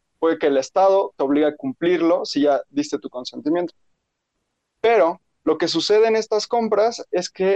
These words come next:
existe el error. Es decir, existe una falsa apreciación de la realidad por parte de uno de las, de las personas que celebra el acto jurídico, y esa falsa apreciación de la realidad lo lleva a manifestar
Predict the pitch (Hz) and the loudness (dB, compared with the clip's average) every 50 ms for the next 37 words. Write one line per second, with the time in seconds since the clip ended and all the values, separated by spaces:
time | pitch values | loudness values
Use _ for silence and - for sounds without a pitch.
0 | - - 147 - - 175 170 - - 180 170 160 156 151 151 185 208 202 - - | 0 -2 -4 -4 -4 -6 -6 -4 -2 0 2 2 2 2 2 2 0 -2 -4 -8
1 | _ _ _ _ _ _ _ _ _ _ _ _ _ _ _ - 156 156 156 147 | _ _ _ _ _ _ _ _ _ _ _ _ _ _ _ 0 0 0 0 0
2 | - 156 151 151 - _ _ _ _ _ _ _ _ _ _ _ _ _ _ _ | 0 -2 -2 -2 -4 _ _ _ _ _ _ _ _ _ _ _ _ _ _ _
3 | - 147 - - 185 185 - 214 208 180 180 - - 208 208 208 208 220 220 214 | -10 -6 -6 -6 -6 -4 -2 -2 -2 -2 -2 -2 0 2 2 2 2 -2 -4 -2
4 | - 170 147 - 143 131 - 170 165 175 175 175 165 147 143 131 139 135 131 135 | -4 -4 -4 -2 -4 -4 -2 -2 0 0 2 2 2 2 0 0 0 0 0 0
5 | 139 131 147 151 - - _ _ - 143 139 - - 156 156 160 - - 175 175 | 0 0 0 0 -2 -4 _ _ -6 -6 -4 -2 -2 -2 -2 -2 -2 -2 -2 -2
6 | 170 - - 139 139 139 139 143 151 160 170 170 160 151 139 131 127 127 135 - | -2 -2 -2 0 2 2 4 4 2 2 2 2 2 2 2 2 2 0 -2 -6
7 | - - 139 139 135 135 - - 147 139 - 185 185 175 165 175 196 - - - | -6 -4 -2 0 -2 -2 -4 -6 -8 -6 -4 -4 -4 -2 -2 -4 -4 -8 -12 -10
8 | 139 - 143 143 156 160 160 160 165 156 151 151 - - 151 - - 156 156 180 | -6 -4 -2 0 0 2 2 2 2 2 0 0 -2 -6 -8 -4 -2 0 0 0
9 | 180 175 170 - - 185 196 226 - _ _ _ _ _ _ _ _ _ _ - | 0 -2 -4 -4 -4 -4 -4 -4 -6 _ _ _ _ _ _ _ _ _ _ 2
10 | 175 208 208 208 226 220 220 - 226 214 214 208 220 208 - 175 151 151 139 - | 2 2 2 2 0 -2 -2 0 0 2 2 2 0 -2 -2 -2 -2 -2 -2 -2
11 | 175 175 180 180 180 175 175 175 175 175 170 170 165 175 180 175 - _ _ - | -2 0 0 2 2 2 2 4 2 2 2 2 2 2 0 0 -2 _ _ 0
12 | 151 151 151 147 147 147 190 220 226 220 226 - 359 - _ _ _ _ _ - | 2 4 4 4 4 4 4 4 4 4 2 2 0 -4 _ _ _ _ _ -4
13 | 151 156 156 151 143 139 139 139 - 139 - - - 165 175 175 - | -2 -2 0 0 0 0 -2 -2 -4 -6 -4 -2 0 2 2 0 -2